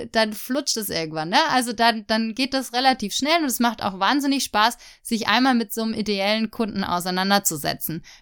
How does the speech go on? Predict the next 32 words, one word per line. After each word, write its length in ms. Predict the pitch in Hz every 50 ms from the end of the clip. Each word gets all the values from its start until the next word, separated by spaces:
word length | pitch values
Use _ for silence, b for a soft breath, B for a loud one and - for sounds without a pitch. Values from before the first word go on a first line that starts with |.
| B
Wenn 200 | B 226 269 302
du 100 | 285 285
dazu 400 | 247 - 226 226 220 - - 254
eine 240 | 233 214 208 214 208
Frage 360 | - - 214 214 220 220 226
hast, 260 | 226 220 220 - -
melde 260 | - 180 185 196 196 190
dich 100 | - -
einfach 320 | 160 165 165 170 151 147
bei 160 | - 147 147
mir. 260 | 151 160 156 - 170 156 - _ _ _ _ _ _ - - - _ _ _ _ _
Und 200 | - - 233 233
im 140 | - 233 233
agilen 340 | 220 226 202 240 233 226 220
Arbeiten 500 | - - 214 247 277 294 294 294 269 247
wird 220 | 262 262 262 -
eben 260 | - 220 220 202 208 196
alles 420 | - 190 202 226 247 262 240 -
getan, 540 | - 180 - - - 190 185 220 262 311 311
und 180 | - 240 233 _ _ _ _ _ _ _ -
um 320 | 233 254 277 302 320 294 - - _ -
eben 420 | 233 247 262 254 269 254 - _ _ _ _ -
die 140 | 233 233 226
Sicht 400 | 202 196 240 285 311 - - -
des 220 | 240 233 - -
einzelnen 580 | - 208 240 269 269 262 - 247 247 240 233 -
Kunden 500 | - - 277 285 277 - 254 247 240 220
wirklich 360 | 254 285 269 - 269 233 -
vers-, 340 | - 220 208 - - - -
zu 160 | - 240 214
verstehen, 640 | - 220 214 - - - 233 220 185 156 147 139
ja, 160 | 165 202 233